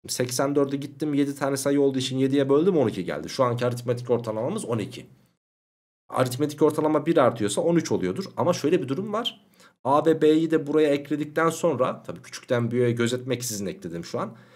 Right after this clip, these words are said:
E, benim yedi tane değil, dokuz tane sayım olur. Ben on üç ile dokuzu çarpacak olursam doksan artı yirmi yediden yüz on yedi gelir. Şimdi eski toplamımız seksen dörttü. Yeni toplamımız yüz on yedi. Şimdi ben yüz on yediden seksen dördü çıkarırsam eğer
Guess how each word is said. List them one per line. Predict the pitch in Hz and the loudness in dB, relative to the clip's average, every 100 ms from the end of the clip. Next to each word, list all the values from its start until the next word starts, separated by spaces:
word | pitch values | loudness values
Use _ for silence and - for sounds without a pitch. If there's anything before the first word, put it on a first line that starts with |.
| - _ | -20 _
E, | - | -4
benim | 123 143 | 0 2
yedi | 139 139 | 2 0
tane | - 151 | -2 -2
değil, | 180 202 | -2 0
dokuz | 165 190 | -2 -2
tane | - 123 | 2 2
sayım | 92 85 82 | 2 -4 -6
olur. | 120 208 - - _ - | -6 -8 -12 -20 _ 0
Ben | 147 | 0
on | 143 165 | 4 2
üç | 165 - | 2 0
ile | 123 | -2
dokuzu | 107 98 98 | -2 -4 -6
çarpacak | 107 104 98 95 139 | -2 -2 -2 -2 -2
olursam | 101 - 196 220 | -2 -4 -4 0
doksan | 127 123 - 101 | 0 0 -2 -4
artı | 98 98 - | -4 -6 -6
yirmi | 92 92 87 | -8 -4 -6
yediden | 110 202 214 | -4 -6 -4
yüz | 135 131 | -2 0
on | 139 | 2
yedi | 104 85 | 0 -4
gelir. | - 73 | -8 -12
Şimdi | - 101 - | -12 -12 -8
eski | 107 - - | -8 -8 -6
toplamımız | 170 165 165 170 170 | -6 -2 0 0 -2
seksen | - 151 185 170 | -4 -2 0 0
dörttü. | 175 175 - 190 233 _ _ _ _ _ - | 0 0 -2 -8 -8 _ _ _ _ _ -2
Yeni | 139 185 | 0 2
toplamımız | 175 160 151 170 208 131 | 0 -2 -2 -2 -4 -4
yüz | 123 127 | -4 2
on | 147 | 2
yedi. | 131 87 - - _ _ _ _ _ _ _ | 2 -2 -6 -20 _ _ _ _ _ _ _
Şimdi | - 123 | -10 -2
ben | 131 | -2
yüz | 131 120 | 0 0
on | 165 | 2
yediden | 160 143 151 | 2 2 0
seksen | 151 147 147 156 151 | -2 -4 -4 -4 -2
dördü | 156 151 165 | -2 -2 -4
çıkarırsam | - - 180 190 113 | -4 0 2 2 0
eğer | 107 196 | 0 -2